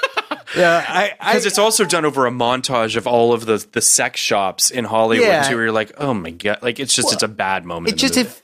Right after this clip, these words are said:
Speaker 1: if, it, it felt very of the moment where people were trying out different kinds of music, um, different kinds of world music, it felt
Speaker 2: Yeah.
Speaker 1: like. I mean, we
Speaker 2: Yep.
Speaker 1: saw that in Thomas Crown a lot, right?
Speaker 2: Yes.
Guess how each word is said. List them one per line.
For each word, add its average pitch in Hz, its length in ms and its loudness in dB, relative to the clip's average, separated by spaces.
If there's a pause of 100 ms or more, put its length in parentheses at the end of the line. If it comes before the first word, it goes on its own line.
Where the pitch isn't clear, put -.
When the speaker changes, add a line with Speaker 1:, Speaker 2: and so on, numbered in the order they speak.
(120)
Speaker 1:
if, - 360 -2 (360)
it, 180 300 2
it - 20 -20
felt 202 380 0
very 165 340 2
of 139 220 0
the 143 80 2
moment 113 680 0
where 107 400 0
people 127 400 0
were 110 300 2
trying 110 520 -2
out 104 220 -4
different - 320 -4
kinds 110 400 -2
of 101 140 2
music, 107 520 0 (640)
um, 120 280 0
different 117 240 -2
kinds 117 100 -2
of 92 140 -6
world 107 260 2
music, 143 340 2
it 160 60 -2
felt 160 180 0
Speaker 2:
Yeah. - 40 0
Speaker 1:
like. 160 180 2
I 139 40 -2
mean, 127 100 2
we 123 60 4
Speaker 2:
Yep. 120 40 0
Speaker 1:
saw 143 140 2
that 135 180 2
in 113 60 -8
Thomas 117 300 -2
Crown 107 280 0
a 98 40 -2
lot, 95 180 2
right? 104 300 0
Speaker 2:
Yes. - 580 -2